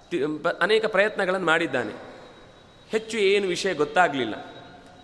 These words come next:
ಕೊನೆಗೆ ಬಂದು ಮಾತಾಡಿಸಿದ್ದಾನೆ. ಅಲ್ಲಿ ಎರಡು ಸರ್ತಿ ಕೃಷ್ಣ ಬಂದು ಮಾತಾಡಿ ಹೋಗಿದ್ದಾನೆ. ಅಷ್ಟರಲ್ಲಿ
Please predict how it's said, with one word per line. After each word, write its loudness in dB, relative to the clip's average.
ಕೊನೆಗೆ 0
ಬಂದು 0
ಮಾತಾಡಿಸಿದ್ದಾನೆ. 0
ಅಲ್ಲಿ -2
ಎರಡು 2
ಸರ್ತಿ -2
ಕೃಷ್ಣ -6
ಬಂದು -2
ಮಾತಾಡಿ 0
ಹೋಗಿದ್ದಾನೆ. 0
ಅಷ್ಟರಲ್ಲಿ -2